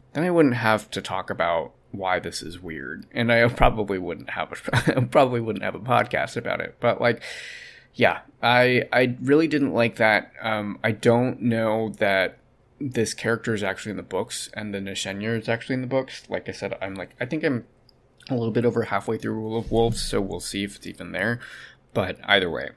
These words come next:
um, did not really enjoy seeing that on screen. But, um,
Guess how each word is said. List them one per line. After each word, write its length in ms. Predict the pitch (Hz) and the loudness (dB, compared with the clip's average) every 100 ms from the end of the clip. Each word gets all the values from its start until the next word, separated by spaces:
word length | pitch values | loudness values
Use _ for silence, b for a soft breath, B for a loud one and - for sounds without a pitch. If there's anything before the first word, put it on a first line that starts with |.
| - | -8
um, 440 | 90 85 80 73 - _ - | -4 -4 -6 -14 -18 _ -8
did 180 | 113 104 | -8 -6
not 240 | 95 87 - | -8 -10 -10
really 200 | 95 85 | -6 -6
enjoy 220 | 85 78 | -6 -10
seeing 220 | 73 87 87 | -12 -14 -16
that 160 | 82 | -14
on 160 | 80 78 | -16 -16
screen. 340 | - 67 - _ _ _ _ _ _ - - | -16 -16 -20 _ _ _ _ _ _ -20 -4
But, 240 | - 117 - B B B B | 4 4 2 B B B B
um, 480 | 120 117 113 107 - | 2 4 2 -2 -6